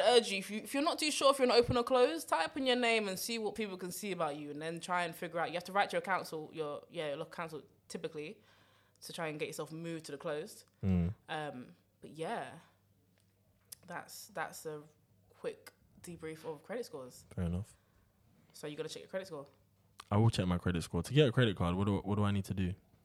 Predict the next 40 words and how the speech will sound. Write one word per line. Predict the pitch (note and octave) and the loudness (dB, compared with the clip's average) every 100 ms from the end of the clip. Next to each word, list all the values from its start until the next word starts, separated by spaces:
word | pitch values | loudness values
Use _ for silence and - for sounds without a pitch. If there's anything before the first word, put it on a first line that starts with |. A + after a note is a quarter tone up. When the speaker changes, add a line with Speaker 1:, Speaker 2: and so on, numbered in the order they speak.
| - | -16
Speaker 1:
You | E3+ | -12
need | D#3 | -12
to | |
just | D#3 - | -12 -14
apply. | - E3 D#3 _ _ _ - - _ - | -8 -8 -10 _ _ _ -16 -16 _ -2
Speaker 2:
Online? | F2 F2 G#2 D#3 - - - | 2 2 2 0 -6 -20 -16
Speaker 1:
Yes, | - - - | -14 -12 -12
you | |
can | D#3 | -12
apply, | E3 D3+ - | -12 -12 -12
apply | D3+ - D#3 | -14 -10 -10
online | C#3 C3+ | -10 -12
for | - | -12
any | D3 | -12
credit, | - C#3+ C3 - | -12 -16 -16 -20
uh, | - | -20
credit | - - | -20 -16
card. | A#2 - | -12 -4
But | - | 0
I'd | - | 0
say | - | 0
do | - - | 0 2
your | G3+ | 2
Speaker 2:
Amazing. | |
Speaker 1:
research | G#3+ - - | 0 -4 -2
first, | D#3 - - - | -2 -2 -6 -4
Speaker 2:
Yeah. | F3 E3+ | 2 2
Speaker 1:
find | E3 | 2
zero | D#3+ D#3+ | -4 -8
percent | D#3 C#3+ | -8 -12
ones, | D3+ D#3 | -12 -12
and | D#3 | -10
then | D3+ | -10
apply. | C#3+ - | -8 -6
Speaker 2:
Okay. | - - - _ _ _ _ - | -4 -6 -8 _ _ _ _ -14
Speaker 1:
Go | |
ahead | D#3 D3+ | -14 -12
and | |
apply. | C#3 D3 - - - | -16 -18 -20 -20 -4
Speaker 2:
Cool. | G2+ | 0